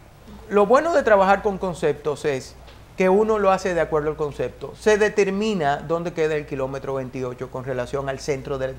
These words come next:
Santo Domingo. Y ahí se coloca. No, eh, eh, ponerle nombre de antes de San Cristóbal, después de San Cristóbal, pudiera parecer que uno está queriendo afectar San Cristóbal.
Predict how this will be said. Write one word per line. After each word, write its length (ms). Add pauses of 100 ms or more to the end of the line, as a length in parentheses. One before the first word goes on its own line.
(140)
Santo 300
Domingo. 480 (400)
Y 140
ahí 180
se 180
coloca. 540 (560)
No, 480
eh, 420
eh, 200
ponerle 360
nombre 400
de 140
antes 260
de 100
San 200
Cristóbal, 420
después 300
de 60
San 180
Cristóbal, 540 (360)
pudiera 720
parecer 680
que 120
uno 200
está 200
queriendo 340
afectar 380
San 160
Cristóbal. 560